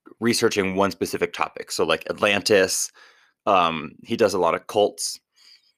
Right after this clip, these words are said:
He does a lot. There is, um, some certain scary stuff, like the Amityville Horror, stuff like that is in there. So I strongly recommend both of those podcasts. Also, if you don't listen to And That's Why We Drink, And That's Why We Drink literally does one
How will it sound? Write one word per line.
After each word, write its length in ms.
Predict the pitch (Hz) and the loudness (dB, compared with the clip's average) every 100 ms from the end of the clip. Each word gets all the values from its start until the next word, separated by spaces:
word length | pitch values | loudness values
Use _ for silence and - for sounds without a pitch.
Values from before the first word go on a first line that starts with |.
| _ | _
He 120 | - | -6
does 200 | 110 101 | -2 0
a 40 | 98 | 2
lot. 280 | 92 85 - | 0 0 2
There 160 | 120 | 4
is, 180 | 117 123 | 4 2
um, 320 | 107 95 87 | 0 -2 -2
some 200 | 82 107 | -6 -8
certain 240 | 98 110 - | -2 -2 -2
scary 320 | - 101 98 | -4 0 0
stuff, 280 | - 101 - | 0 0 0
like 200 | 90 - | -4 -4
the 100 | - | -8
Amityville 420 | 90 90 90 85 | -6 -6 -4 -4
Horror, 480 | - 85 85 85 85 _ _ _ | -2 -2 0 -4 -6 _ _ _
stuff 240 | - 117 101 | -4 -2 0
like 180 | 98 85 | 0 2
that 240 | 82 82 | 0 0
is 120 | 87 78 | -4 -6
in 240 | 85 87 | -6 -4
there. 340 | 104 107 113 _ _ _ _ _ | -2 -2 -4 _ _ _ _ _
So 600 | - - 95 85 82 - _ _ _ - | -4 2 4 4 2 -2 _ _ _ -2
I 160 | 92 | -2
strongly 400 | 90 - 98 95 | -2 -2 -2 0
recommend 380 | 90 87 85 82 | 0 0 -6 -4
both 200 | 95 95 | -2 -2
of 80 | 92 | 0
those 160 | 95 85 | 0 0
podcasts. 680 | 92 85 95 85 85 - - | -2 -2 -2 -2 -4 -14 -6
Also, 340 | 95 95 - 101 | 0 2 2 2
if 120 | 98 | 2
you 60 | 101 | 2
don't 180 | 104 | 2
listen 240 | 104 - 101 | 0 -4 -6
to 240 | - 98 85 | -2 0 0
And 120 | 85 | -2
That's 160 | 82 | 0
Why 100 | 87 | 0
We 120 | 78 85 | -2 0
Drink, 440 | 117 147 - - _ _ _ _ _ _ _ _ | 0 0 -8 -20 _ _ _ _ _ _ _ _
And 140 | 113 | 0
That's 160 | 110 - | 0 2
Why 60 | 113 | 2
We 120 | 107 | 2
Drink 300 | 113 107 104 | 2 0 0
literally 380 | 107 123 123 123 | 2 4 4 4
does 440 | 117 110 110 - | 4 6 4 0
one 680 | 98 110 131 131 127 127 | -4 2 4 4 2 -2